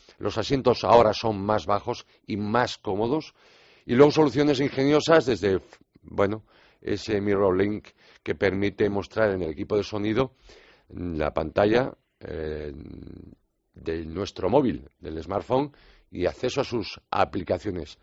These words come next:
También, por otro lado, pues, la detección de fatiga del conductor, el frenado automático, en el supuesto, por ejemplo, en ciudad, no frenemos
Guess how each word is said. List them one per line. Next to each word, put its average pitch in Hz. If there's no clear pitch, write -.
También, 95
por 110
otro 101
lado, 113
pues, 98
la 87
detección 90
de 90
fatiga 85
del 85
conductor, 110
el 85
frenado 95
automático, 92
en 98
el 90
supuesto, 90
por 90
ejemplo, 87
en 76
ciudad, 90
no 104
frenemos 104